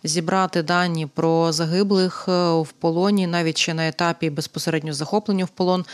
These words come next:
все ж таки займає місце, м, ситуація в Оленівській колонії, ситуація, коли, е, загинуло щонайменше сорок сім людей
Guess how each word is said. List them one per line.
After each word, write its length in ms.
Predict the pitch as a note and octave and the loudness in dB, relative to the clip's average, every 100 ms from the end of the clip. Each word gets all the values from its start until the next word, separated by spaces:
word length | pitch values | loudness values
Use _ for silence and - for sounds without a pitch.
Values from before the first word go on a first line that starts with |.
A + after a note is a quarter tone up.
| - - | -16 -8
все 200 | - - | -4 -2
ж 120 | G3 | 0
таки 420 | G3+ F#3+ F#3 F3+ - | -2 -2 0 2 0
займає 500 | F3 E3 E3+ F#3 F#3+ | -2 -2 0 0 0
місце, 600 | E3+ F3 F3 - - F3 E3+ - | -2 -2 0 0 0 0 -2 -6
м, 200 | F3 E3 | -6 -4
ситуація 640 | - E3 E3+ D#3+ - F3 | -4 -2 0 0 0 -2
в 160 | D#3 - | -2 -2
Оленівській 540 | F3 F3 E3+ - - | -2 -2 -2 -4 -6
колонії, 580 | D#3 E3+ E3+ G3 G3 G3 - - - - D#3+ | -4 -2 0 2 2 0 -4 -16 -16 -12 -8
ситуація, 600 | - E3 E3+ F3 - F3 | -6 -2 0 0 0 -2
коли, 400 | - E3 E3+ E3+ | 0 0 2 0
е, 80 | E3 E3 D#3+ E3 E3 E3 E3 | 0 0 0 2 2 2 0
загинуло 640 | D#3+ D#3 F3 G3+ G3 E3+ | 0 0 2 4 2 2
щонайменше 720 | D#3 - E3 E3 E3+ E3+ - D#3+ | -2 -4 -4 -2 -2 -2 -2 -2
сорок 380 | - E3 D#3+ | 0 0 0
сім 260 | - G#3+ G#3+ | -2 0 2
людей 440 | G3+ F3 F#3 F#3+ | 2 2 0 0